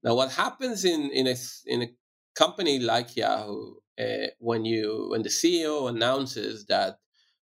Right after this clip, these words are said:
this is gonna be a major project, what immediately happen is that every S V P,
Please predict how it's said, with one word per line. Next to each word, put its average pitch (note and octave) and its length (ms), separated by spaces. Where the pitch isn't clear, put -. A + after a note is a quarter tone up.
this D#3 160
is D#3+ 140
gonna C#3 280
be B2+ 160
a A#2+ 80
major C3 400
project, A2 920
what B2+ 280
immediately F3 400
happen D3 440
is B2 160
that A#2+ 280
every D3+ 640
S C3 200
V B2+ 200
P, C3 760